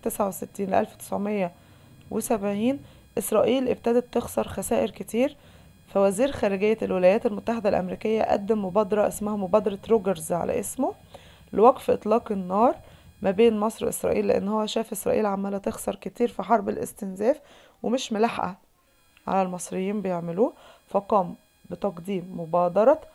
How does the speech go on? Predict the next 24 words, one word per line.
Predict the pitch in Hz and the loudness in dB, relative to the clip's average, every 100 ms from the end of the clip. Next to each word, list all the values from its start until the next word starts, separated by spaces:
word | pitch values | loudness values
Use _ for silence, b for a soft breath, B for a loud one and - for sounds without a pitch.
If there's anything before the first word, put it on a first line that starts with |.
| b _ - | b _ 0
روجرز | 233 233 185 202 214 208 196 175 202 - _ _ | 4 4 4 4 4 4 -2 -2 -2 -4 _ _
لوقف | 190 190 240 - | -2 0 0 0
إطلاق | - - 208 214 | -4 0 0 0
النار | 180 180 202 202 | -6 -2 -2 -2
بين | 175 | -4
مصر | 185 208 - | -6 -4 -6
وإسرائيل. | - 196 214 | -2 -2 -2
مهمة | 190 214 214 185 | -4 -4 -4 -4
جدًا | 208 180 185 | -6 -6 -6
جدًا | 196 208 202 | -4 -4 -4
جدًا | 202 226 214 254 262 | -2 -2 0 -2 -2
المبادرة | 254 208 180 175 165 | -2 0 -2 -2 -6
دي. | - - _ B B B B B B B B B | -6 -16 _ B B B B B B B B B
طيب، | 196 180 - | 4 4 4
أشهر | 311 277 | 2 4
شهداء | 262 220 208 214 | 2 0 0 -2
حرب | 208 226 208 | 0 -2 -2
الاستنزاف | - - 185 180 202 208 | -4 -6 -8 -4 -6 -4
يا | 185 | -4
جماعة | 185 190 208 | -4 -4 -4
الشهيد | 202 180 180 202 170 | -6 -6 -4 -4 -2
عبد | 175 190 170 | -2 -4 -6
المنعم | 175 180 180 170 160 | -6 -6 -6 -6 -6
رياض، | 165 214 | 0 0